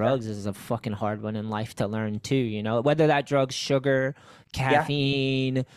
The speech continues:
Speaker 2: or heavier stuff, you know, or
Speaker 1: Yeah.
Speaker 2: alcohol. Like, there's so many different things.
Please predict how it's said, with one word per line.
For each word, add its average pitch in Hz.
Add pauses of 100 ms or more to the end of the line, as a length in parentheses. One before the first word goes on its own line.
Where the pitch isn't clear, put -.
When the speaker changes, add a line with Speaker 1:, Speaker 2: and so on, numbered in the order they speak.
(140)
Speaker 2:
or 127
heavier 123
stuff, 113
you 123
know, 120
or 123 (320)
Speaker 1:
Yeah. 139
Speaker 2:
alcohol. 131
Like, 117
there's 139
so 135
many 131
different 123
things. 123